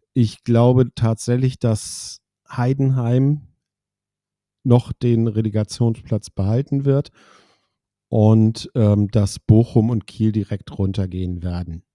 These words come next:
Das finde ich insofern nicht schlimm, weil ich selber der Meinung bin, dass die Qualität in dieser Saison auf die gesamte Strecke gesehen nicht ausgereicht hat.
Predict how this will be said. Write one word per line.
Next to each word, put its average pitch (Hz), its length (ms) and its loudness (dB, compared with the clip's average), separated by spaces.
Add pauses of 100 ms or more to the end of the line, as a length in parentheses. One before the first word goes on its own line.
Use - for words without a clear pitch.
Das - 180 -8
finde 151 220 2
ich - 260 -8
insofern 135 400 -2
nicht 117 160 -4
schlimm, 160 320 -2 (280)
weil 117 220 -2
ich 107 80 -4
selber 123 240 -2
der 117 100 -4
Meinung 117 360 -6
bin, 117 240 -6 (180)
dass 110 220 -4
die 117 260 -2
Qualität 120 640 -4
in 131 140 -8
dieser 117 320 -4
Saison 110 500 -4
auf - 240 -8
die 113 200 -6
gesamte 117 500 -4
Strecke 107 520 -6 (100)
gesehen 98 520 -4 (300)
nicht 117 200 -4
ausgereicht 127 720 -4
hat. 143 220 -6